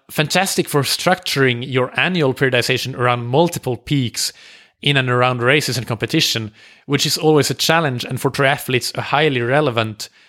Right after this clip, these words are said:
thing. How do you peak for multiple races? But as I said, this is for well-trained athletes, not for beginners or even intermediate, intermediate athletes,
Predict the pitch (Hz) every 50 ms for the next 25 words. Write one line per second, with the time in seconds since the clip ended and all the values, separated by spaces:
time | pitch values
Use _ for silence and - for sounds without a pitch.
0 | _ _ _ - - - 151 143 123 110 98 95 - _ - - - 151 165 165
1 | 147 123 123 123 120 113 113 110 - - 123 113 107 - - - 117 107 107 110
2 | 113 107 - - 117 107 110 110 107 107 - - - - - - - _ _ _
3 | _ _ - - _ - - _ _ _ _ _ _ _ _ 131 143 147 - -
4 | - 165 165 160 147 - 160 156 160 147 160 127 147 151 - - 127 - - 127
5 | 117 120 139 147 147 - - 135 123 113 117 123 123 - - - 120 110 110 -
6 | - - - _ _ _ - 131 127 131 127 127 139 139 - - 139 127 127 120
7 | 127 123 123 123 120 117 - - 120 117 120 117 117 117 110 - 120 123 120 117
8 | 120 117 120 - - - 131 123 - - 120 120 127 127 127 120 - - - 135
9 | 131 - - 139 147 165 165 - - - -